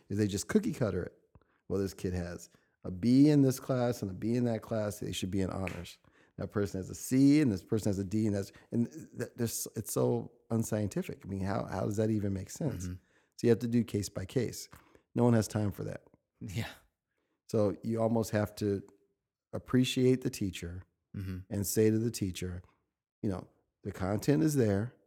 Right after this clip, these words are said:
Speaker 1: We get it. Talk to the students,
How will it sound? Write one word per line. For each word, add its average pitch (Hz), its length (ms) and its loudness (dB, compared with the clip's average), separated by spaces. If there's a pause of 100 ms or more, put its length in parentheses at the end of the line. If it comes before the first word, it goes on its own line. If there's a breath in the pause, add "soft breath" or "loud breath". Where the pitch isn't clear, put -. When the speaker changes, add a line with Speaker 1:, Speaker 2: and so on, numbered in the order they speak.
(100)
Speaker 1:
We 110 140 0
get 113 200 2
it. 104 160 -2 (1600)
Talk 123 280 0
to 123 120 -2
the 113 100 0
students, - 580 -10